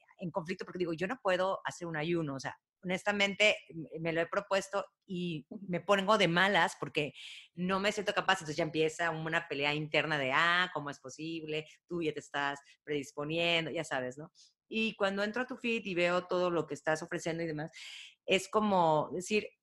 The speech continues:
existe o hay una luz al final del camino y una forma de que alguien te pueda entender, o sea, porque yo estoy segura que habemos muchas que pasamos por esos, em, problemas o esas situaciones en las que nos sentimos súper mal con nosotras mismas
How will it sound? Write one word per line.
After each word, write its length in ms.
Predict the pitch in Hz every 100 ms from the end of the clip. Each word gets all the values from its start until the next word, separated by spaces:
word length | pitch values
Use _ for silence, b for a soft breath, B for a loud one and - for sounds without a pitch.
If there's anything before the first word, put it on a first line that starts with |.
| -
existe 720 | 185 - 233 226 240 233 269
o 180 | 185 170
hay 160 | 180 220
una 200 | 247 185
luz 280 | 170 185 220
al 100 | -
final 280 | 175 165
del 140 | 180 180
camino 500 | 160 156 156 160 160
y 80 | 196
una 240 | 185 202 - _ _
forma 440 | 202 202 202 185 208
de 200 | 175 160
que 100 | 160
alguien 540 | 175 185 208 202 277 - -
te 80 | 156
pueda 260 | 196 202
entender, 680 | 220 214 165 151 156 196 190
o 80 | 143
sea, 160 | 156
porque 360 | - 151 147 B B -
yo 100 | 233
estoy 160 | 233 254
segura 360 | 254 233 226
que 100 | 214
habemos 320 | 180 196 196
muchas 240 | 196 190 -
que 80 | 165
pasamos 420 | 151 170 175 180
por 180 | 165 156
esos, 380 | 156 180 175 B B B -
em, 760 | 156 151 147 147 151 147 143 135 - -
problemas 840 | 175 170 190 202 175 151 156 156
o 60 | 170
esas 240 | 170 196
situaciones 760 | 190 156 147 180 165 170 180 185
en 60 |
las 160 | 175 -
que 100 | 160
nos 140 | 151
sentimos 400 | 160 151 180 202
súper 240 | 180 160 151
mal 160 | 156
con 140 | 160 190
nosotras 480 | 165 165 180 175
mismas 420 | 180 180 185 180